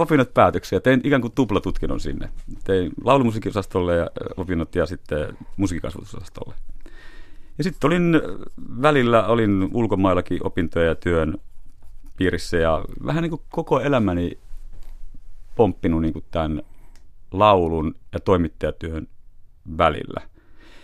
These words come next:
Ja ehkä semmoinen sysäys, että miksi musta loppujen lopuksi tuli toimittaja. Mä olin kahdeksan kesää Savonlinnan oopparijuhlien lehdistö- ja P R-toimistossa, joka oli mahtava näköalapaikka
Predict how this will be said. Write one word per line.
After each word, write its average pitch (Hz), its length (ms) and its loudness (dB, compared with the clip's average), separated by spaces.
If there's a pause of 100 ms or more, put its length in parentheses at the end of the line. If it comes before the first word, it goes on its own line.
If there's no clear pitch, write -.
(120)
Ja 107 60 4
ehkä 147 160 4
semmoinen 170 200 2
sysäys, 120 400 2
että 87 180 -2
miksi 98 200 0
musta 113 200 -4
loppujen 120 240 -2
lopuksi 82 200 -6
tuli 107 180 2
toimittaja. 82 600 2
Mä 85 120 0
olin 85 180 -2
kahdeksan 120 380 -4
kesää 80 240 -4
Savonlinnan 90 420 0
oopparijuhlien 82 800 -2
lehdistö- 95 400 -2
ja 78 60 -4
P - 240 -10 (180)
R-toimistossa, - 720 -8 (640)
joka 92 160 0
oli 90 80 0
mahtava 107 400 0
näköalapaikka 80 720 -2